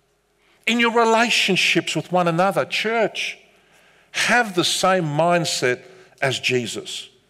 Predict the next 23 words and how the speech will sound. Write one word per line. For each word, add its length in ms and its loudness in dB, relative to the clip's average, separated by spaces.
And 180 -8
this 140 -6
is 120 -8
Jesus. 540 -8
"Who 220 4
being," 400 0
this 120 -4
is 100 -12
the 100 -6
great 260 0
statement 480 -2
of 140 -14
Paul, 480 -6
probably 380 -2
one 140 -4
of 20 -8
the 60 -8
greatest 360 0
statements 400 -4
ever 140 -4
written, 320 -8
"who 100 0
being 680 0